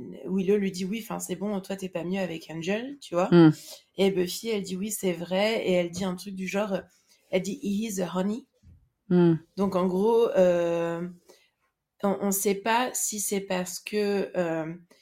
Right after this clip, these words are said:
Speaker 1: il est beau ou aussi c'est parce que il a l'air d'avoir quand même une personnalité agréable. Je pense que c'est un peu un mix des deux.
Speaker 2: Hmm.
Speaker 1: Et, euh, donc, c'est un, c'est un, Ah mince, je, je sais comment le dire en allemand maintenant, mais je sais plus comment le dire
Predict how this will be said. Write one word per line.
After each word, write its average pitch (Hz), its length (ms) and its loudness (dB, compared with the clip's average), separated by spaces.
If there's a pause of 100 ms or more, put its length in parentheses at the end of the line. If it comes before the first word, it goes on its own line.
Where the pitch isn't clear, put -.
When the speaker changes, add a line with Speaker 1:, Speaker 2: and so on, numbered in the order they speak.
(280)
Speaker 1:
il 185 180 0
est 180 120 2
beau 240 380 2
ou 190 120 4
aussi 190 300 0
c'est 202 180 -4
parce 185 300 -4
que 196 340 -2
il 175 160 -6
a 160 80 0
l'air 170 160 -4
d'avoir 165 240 -6
quand 180 120 -6
même 170 100 -6
une 175 120 -8
personnalité 170 600 -10 (420)
agréable. 185 460 0
Je - 100 -10
pense 220 140 -6
que - 100 -6
c'est 190 120 -4
un 180 80 -8
peu 185 120 -8
un 190 80 -2
mix 190 300 -2
des 170 160 -6
deux. 175 260 -8 (420)
Speaker 2:
Hmm. 170 280 8 (160)
Speaker 1:
Et, 196 400 2
euh, 170 680 -2 (120)
donc, 180 160 -4
c'est 190 260 0
un, 160 600 -4 (500)
c'est - 340 0
un, 151 480 -6 (1000)
Ah 185 100 2
mince, 196 400 0
je, 160 220 -8
je 170 140 -8
sais 190 180 -4
comment 185 200 -2
le 180 40 0
dire 180 180 -4
en 180 100 -2
allemand 180 260 -2
maintenant, 190 340 -4
mais 185 200 -2
je - 140 -10
sais - 180 -6
plus - 160 -12
comment 196 220 12
le 220 160 10
dire - 100 -2